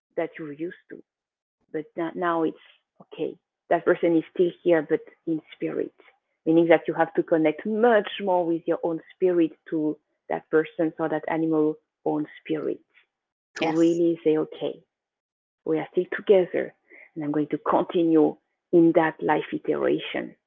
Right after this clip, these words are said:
Speaker 2: That's
Speaker 1: until
Speaker 2: true.
Speaker 1: further notice."
Speaker 2: Yeah, I mean, where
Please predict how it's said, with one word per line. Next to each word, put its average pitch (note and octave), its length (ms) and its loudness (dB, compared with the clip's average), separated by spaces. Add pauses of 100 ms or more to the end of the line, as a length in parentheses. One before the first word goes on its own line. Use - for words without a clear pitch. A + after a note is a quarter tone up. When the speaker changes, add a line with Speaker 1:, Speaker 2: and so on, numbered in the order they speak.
(720)
Speaker 2:
That's G3+ 340 -2
Speaker 1:
until - 20 4
Speaker 2:
true. A#3 180 -4
Speaker 1:
further D3 720 6 (180)
notice." D#3+ 380 2 (1080)
Speaker 2:
Yeah, G3+ 360 4
I D#3+ 40 4
mean, F3 240 -2
where E3 440 2